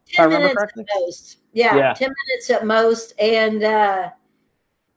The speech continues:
Speaker 2: I don't know about you, but I remember the ride. There's a, there's a tiny bit of sketchy part until you pop out on Sh-, Shelter Island. And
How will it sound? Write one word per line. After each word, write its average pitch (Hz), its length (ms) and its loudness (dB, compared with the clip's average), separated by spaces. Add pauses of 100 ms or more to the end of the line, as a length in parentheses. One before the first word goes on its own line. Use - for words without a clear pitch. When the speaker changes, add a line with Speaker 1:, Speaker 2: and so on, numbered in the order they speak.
(120)
Speaker 2:
I 226 100 0
don't 269 140 0
know 254 180 4
about 220 300 0
you, 233 200 -2
but 208 140 -2
I 220 120 0
remember 233 400 0
the 226 120 -4
ride. 208 600 0 (680)
There's 233 300 2
a, 220 220 -2 (500)
there's 262 260 2
a 254 140 -2
tiny 359 420 -2
bit 370 160 -4
of 320 100 -4
sketchy 294 440 -2
part 226 380 2
until 226 280 0
you 226 160 -2
pop 240 320 -2
out 226 240 6
on 208 260 2
Sh-, - 160 -8 (240)
Shelter 247 480 -2
Island. 214 460 0
And 233 280 2